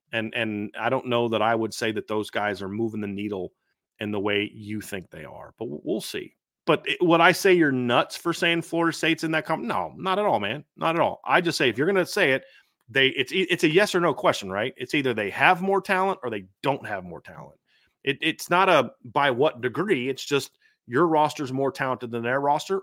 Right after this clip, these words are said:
or it's not when you're talking about their, your offense against their defense. And I would say with A and M, no, it's not.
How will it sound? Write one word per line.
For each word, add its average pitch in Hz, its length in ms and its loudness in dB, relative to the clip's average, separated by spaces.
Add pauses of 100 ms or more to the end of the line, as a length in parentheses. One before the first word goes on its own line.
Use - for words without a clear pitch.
or 185 160 2
it's 180 160 -6
not 202 300 -2 (180)
when 135 180 -4
you're 143 100 -2
talking 151 160 -2
about 123 120 -4
their, - 180 -2
your 139 160 2
offense 127 320 2
against - 180 -14
their 110 140 -2
defense. - 560 -18 (640)
And 131 420 2
I 135 160 2
would 156 160 0
say 131 360 0
with 117 240 -2
A 160 140 2
and 147 80 0
M, 143 280 0
no, 127 440 2
it's - 140 -8
not. 110 400 2